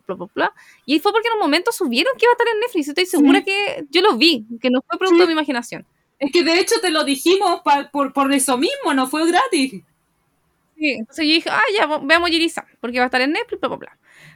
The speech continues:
Speaker 1: Pero después el otro día estaba viendo un calendario y dije, Cata, mándame un calendario, y me puse a buscar y no estaba en Netflix, fue como, por la chucha, ¿no? Son dieciséis capítulos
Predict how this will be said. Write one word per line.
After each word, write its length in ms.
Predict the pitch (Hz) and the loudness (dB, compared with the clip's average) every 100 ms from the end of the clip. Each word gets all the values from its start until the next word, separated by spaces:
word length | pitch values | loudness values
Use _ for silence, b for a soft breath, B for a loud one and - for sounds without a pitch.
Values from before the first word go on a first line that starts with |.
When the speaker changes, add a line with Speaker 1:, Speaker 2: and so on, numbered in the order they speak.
| _ | _
Speaker 1:
Pero 340 | 269 254 247 247 | 4 6 6 4
después 280 | 240 247 269 | 0 0 -2
el 40 | |
otro 100 | 285 | 0
día 220 | 311 403 | 2 2
estaba 520 | 339 254 - - 294 330 | 2 -4 -6 4 6 6
viendo 160 | 349 | 4
un 40 | 349 | 2
calendario 340 | 269 240 277 | 2 2 0
y 40 | 330 | 0
dije, 120 | 320 | -2
Cata, 220 | 277 330 | -2 0
mándame 260 | 339 330 320 | 0 0 0
un 60 | |
calendario, 480 | 277 240 233 311 370 | 0 0 0 0 0
y 40 | 277 | -4
me 60 | |
puse 220 | 240 294 - | -4 4 6
a 40 | |
buscar 220 | - - | 6 2
y 40 | 302 | 2
no 100 | 233 | 2
estaba 280 | - 320 453 392 | 6 10 10 10
en 140 | 370 349 | 4 0
Netflix, 400 | 539 - 254 269 | 0 0 -2 -2
fue 100 | 277 | 0
como, 160 | 254 - _ | -2 -6 _
por 120 | 254 | 0
la 140 | 247 226 | 2 0
chucha, 320 | 339 - 214 | -2 0 0
¿no? 140 | 208 - | -2 -6
Son 120 | - 262 | 0 2
dieciséis 360 | 294 254 277 | 2 2 2
capítulos 540 | 262 233 269 294 330 | 4 4 2 2 0